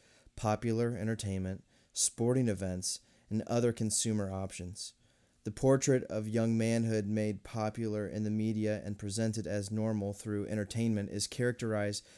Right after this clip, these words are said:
by economic carelessness, self-centeredness, and laziness.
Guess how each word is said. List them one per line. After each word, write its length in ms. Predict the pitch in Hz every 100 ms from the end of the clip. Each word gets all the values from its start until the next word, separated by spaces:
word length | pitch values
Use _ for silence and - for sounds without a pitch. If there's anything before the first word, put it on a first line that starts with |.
| - -
by 140 | 110 107
economic 680 | 117 117 120 110 107 107 -
carelessness, 1000 | - 113 113 104 98 - 95 - - - _ - _ _
self-centeredness, 1300 | - - 117 127 - 117 101 101 92 90 92 - - _ _ _
and 240 | 98 101
laziness. 840 | 95 95 95 90 95 - - -